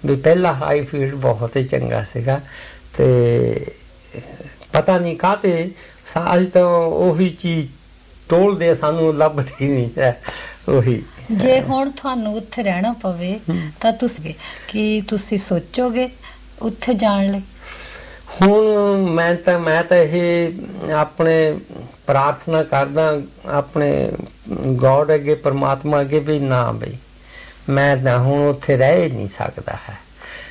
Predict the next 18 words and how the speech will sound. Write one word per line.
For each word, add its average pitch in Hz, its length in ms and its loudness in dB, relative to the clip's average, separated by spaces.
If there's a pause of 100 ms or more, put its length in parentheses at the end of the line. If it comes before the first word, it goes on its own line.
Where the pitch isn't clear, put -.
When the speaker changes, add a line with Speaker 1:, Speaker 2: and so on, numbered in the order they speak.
(260)
Speaker 1:
ਹੁਣ 151 160 4
ਉੱਥੇ 165 840 4 (200)
ਰਹਿਣਾ 156 420 2
ਬਹੁਤ 143 380 2
ਮੁਸ਼ਕਿਲ 139 480 0
ਹੋ 131 180 2
ਗਿਆ, 139 240 2
ਉੱਥੇ 147 600 0 (260)
ਦੇ - 80 -2
ਹਾਲਾਤ 123 500 0
ਚੰਗੇ 131 460 0
ਨਹੀਂ - 160 -8 (160)
ਹੈ। - 40 -12 (580)
ਜਹਾਂ 160 380 0
ਉੱਥੇ 156 340 -2
ਤਾਂ 147 160 0
ਠੀਕ 135 400 -4
ਹੈ, 147 260 2